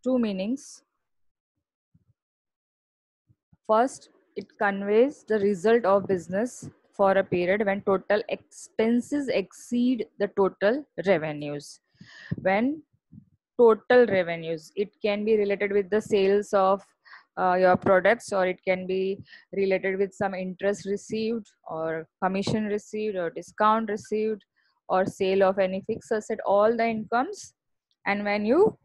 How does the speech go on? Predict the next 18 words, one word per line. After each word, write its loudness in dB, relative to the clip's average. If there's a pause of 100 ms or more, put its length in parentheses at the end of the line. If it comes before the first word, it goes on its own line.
(140)
uh, 4
find 0
the 2
difference 0
between -2
all 2
the 2
incomes, -4 (800)
that -2
is -2
all 4
the 0
revenues -4
and -4
all 2
the 0
expenses, -10 (480)
if 2